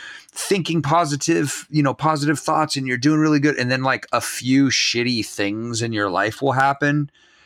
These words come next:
And then you'll kinda, like, get stuck, like, "Man, that was fucked up. Like, that, that really made me mad." And you,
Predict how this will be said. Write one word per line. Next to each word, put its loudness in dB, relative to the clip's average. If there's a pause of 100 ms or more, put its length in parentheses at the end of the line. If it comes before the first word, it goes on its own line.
(140)
And 0
then 4
you'll 2
kinda, 2
like, 0 (600)
get 0
stuck, 0
like, -6
"Man, 0
that 0
was -4
fucked -4
up. -2
Like, -2
that, -2 (160)
that 0
really 4
made 2
me -2
mad." 0
And 0
you, -2